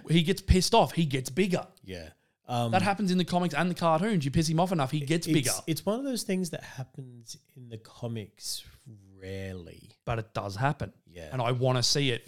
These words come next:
Speaker 1: I want this Hu-, I wanna see this Hulk do that
Speaker 2: Just
Speaker 1: when he goes back to Hulk.
Speaker 2: Yeah.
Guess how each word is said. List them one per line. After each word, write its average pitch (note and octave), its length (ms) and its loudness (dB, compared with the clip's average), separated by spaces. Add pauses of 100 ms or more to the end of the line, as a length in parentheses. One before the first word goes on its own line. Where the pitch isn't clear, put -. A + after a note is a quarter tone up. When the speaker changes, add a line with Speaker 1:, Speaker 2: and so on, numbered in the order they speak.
Speaker 1:
I D#3 80 8
want C3 380 4
this E3+ 180 0
Hu-, - 160 -4
I C3 120 4
wanna D3+ 180 2
see C#3+ 160 -4
this C3 220 -2
Hulk C3 340 0
do B2 200 -2
that A2 280 -4 (120)
Speaker 2:
Just - 180 -6
Speaker 1:
when C#3+ 120 2
he B2+ 60 0
goes C3 200 4
back A#2 220 0
to A2+ 80 -4
Hulk. - 380 -4 (200)
Speaker 2:
Yeah. F2 160 -20